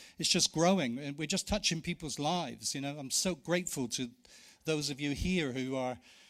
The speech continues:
helping out. We don't call each other volunteers. We just all turn up.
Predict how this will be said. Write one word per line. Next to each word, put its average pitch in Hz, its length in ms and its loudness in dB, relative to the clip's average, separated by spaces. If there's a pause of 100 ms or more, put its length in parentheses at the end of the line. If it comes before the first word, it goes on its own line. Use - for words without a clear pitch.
(140)
helping 170 480 0
out. 160 220 2 (240)
We 147 100 -6
don't 190 300 0
call 180 340 0
each 151 220 -2
other 147 160 0
volunteers. 143 640 0
We 131 80 0
just - 240 -2
all 139 140 0
turn 127 340 -4
up. 107 240 -6